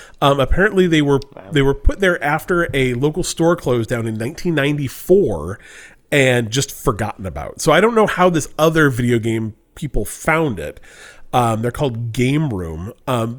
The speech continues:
Speaker 1: but they have found there are, uh,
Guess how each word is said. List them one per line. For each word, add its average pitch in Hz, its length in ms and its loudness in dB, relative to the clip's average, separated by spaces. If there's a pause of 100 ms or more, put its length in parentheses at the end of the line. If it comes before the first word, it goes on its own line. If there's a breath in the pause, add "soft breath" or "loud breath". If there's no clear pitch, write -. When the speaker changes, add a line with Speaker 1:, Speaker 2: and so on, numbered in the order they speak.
(120)
Speaker 1:
but 135 240 0
they 151 560 4
have 156 240 -2
found 143 600 0
there 143 280 2
are, 131 360 0
uh, 110 400 -4